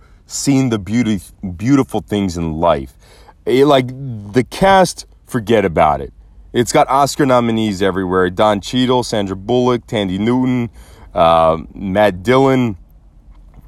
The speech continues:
Uh, you know, uh, you got Terrence Howard, Jennifer Esposito. Oh my God, Jennifer Esposito. Uh, Billy Fichtner, Brendan Fraser.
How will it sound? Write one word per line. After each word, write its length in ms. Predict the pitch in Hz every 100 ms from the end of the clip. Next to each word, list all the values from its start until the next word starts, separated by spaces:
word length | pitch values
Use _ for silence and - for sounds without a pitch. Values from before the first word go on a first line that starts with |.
| - - - - -
Uh, 420 | 82 80 73 67 -
you 140 | 90 82
know, 420 | 78 76 73 -
uh, 540 | - 76 69 67 65 64 - - - - -
you 160 | 90
got 300 | 90 95 90
Terrence 400 | - 110 98 87
Howard, 560 | - 123 139 139 135 120 _ _ _ _ - _ _ _ _ - _ - -
Jennifer 340 | 107 101 90
Esposito. 640 | 98 - 92 92 120 127 117 101
Oh 240 | 92 90
my 100 | 92
God, 260 | 90 104 95
Jennifer 360 | 95 92 - 95
Esposito. 420 | - - - - - - - - -
Uh, 1200 | - 98 95 95 92 92 92 92 92 90 90 98 - - 107
Billy 240 | 98 135 120
Fichtner, 520 | - 147 139 135 131
Brendan 340 | 110 117 104
Fraser. 840 | 90 139 143 143 127 135 135 127